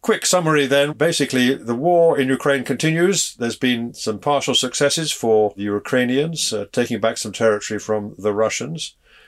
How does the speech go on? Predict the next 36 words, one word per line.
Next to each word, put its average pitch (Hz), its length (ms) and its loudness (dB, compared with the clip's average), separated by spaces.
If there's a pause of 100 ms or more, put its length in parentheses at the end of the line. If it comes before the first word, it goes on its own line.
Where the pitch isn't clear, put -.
(140)
But 247 120 0
in 123 180 0
response 143 400 0
to 139 100 0
that, 135 420 0
uh, 120 260 2 (180)
Vladimir 117 440 0
Putin 107 420 -4
has, 104 420 -2
uh, 95 180 -6 (500)
announced 113 600 -2
a 110 40 -6
partial 117 380 0
mobilization, 101 1040 0
which 104 240 -12
is 95 260 -8
obviously 101 360 -6
an 95 100 -6
attempt 92 440 -8
to 92 280 -6 (580)
demonstrate 123 540 0
to 107 120 -4
the 95 280 -2
West 98 340 0
that 98 140 -6
he 98 100 -6
is 95 160 -6
not 107 280 -4
yet 98 200 -6
giving 92 240 -6
up - 280 -4
in 90 200 -14
his 87 280 -8
campaign 90 440 -6
in 82 140 -10
Ukraine. 90 640 -10